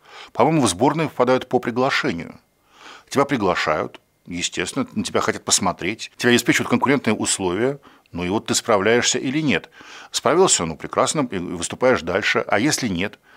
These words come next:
А если ты справился, а выступать тебе негде? Вот и возникает вопрос, а почему, собственно говоря, в данном случае, э, необходимо компенсировать какие-то средства и деньги? Тем более, что ты, в общем,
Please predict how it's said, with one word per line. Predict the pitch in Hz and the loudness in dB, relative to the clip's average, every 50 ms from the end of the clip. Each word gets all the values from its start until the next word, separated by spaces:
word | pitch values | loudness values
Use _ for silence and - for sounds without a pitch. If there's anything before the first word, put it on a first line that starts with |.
| - - - - | -20 -20 -14 -2
А | - 95 104 | 0 2 2
если | 113 127 123 - | 4 2 0 0
ты | 113 - | -4 -4
справился, | - - - 160 185 180 151 - - - | -6 -2 0 2 2 4 4 2 0 2
а | - 117 110 | 2 2 2
выступать | 120 - - - - - 165 160 - | 2 0 0 -2 0 0 0 0 0
тебе | - 131 120 131 | -4 -2 -2 0
негде? | 135 165 165 131 90 82 - - - _ _ _ _ _ _ _ _ _ - - - - _ _ | 0 0 0 -2 -2 -4 -8 -12 -14 _ _ _ _ _ _ _ _ _ -20 -20 -20 -20 _ _
Вот | - 123 123 165 | -4 -2 -2 0
и | |
возникает | 170 185 180 196 185 - 180 131 104 - | 0 0 0 0 2 2 2 2 2 2
вопрос, | 104 95 - 98 82 - - | -2 -4 -2 -4 -6 -4 0
а | - 117 | 0 0
почему, | 117 - 147 - - - 101 190 - | 2 2 -2 -2 0 2 2 2 2
собственно | - - 98 - - 107 104 | 2 0 -2 -2 -4 -6 -4
говоря, | 87 104 98 95 90 | -4 0 2 2 2
в | 95 | 4
данном | 110 104 98 95 87 | 2 2 2 0 -4
случае, | - - 175 180 - - 151 139 - - - - - - - _ | -4 -4 -4 -2 0 2 2 2 0 0 -8 -14 -16 -16 -6 _
э, | 107 98 98 101 | 4 4 4 4
необходимо | 101 107 101 - - 202 190 131 131 - | 4 0 0 0 0 -2 2 2 2 2
компенсировать | - - 120 - - - - - 123 120 113 | 0 -2 -6 -6 -8 -6 -4 0 0 0 0
какие-то | - 95 - - 104 98 - 98 | 0 -6 -4 -4 -4 -4 -2 -2
средства | - - 120 120 110 - - - 95 | -2 0 2 2 2 0 -2 -4 -4
и | 92 95 | -4 -4
деньги? | 95 101 110 117 98 85 80 - | -4 -2 -2 0 0 -2 -6 -6
Тем | - - 92 85 | -6 -6 -4 -2
более, | 95 95 98 98 | -2 -2 -2 -2
что | - - - | -4 -6 -6
ты, | - 123 117 | -4 -2 -2
в | 113 | 0
общем, | 120 - - - 113 110 | 0 -2 -2 -2 -4 -4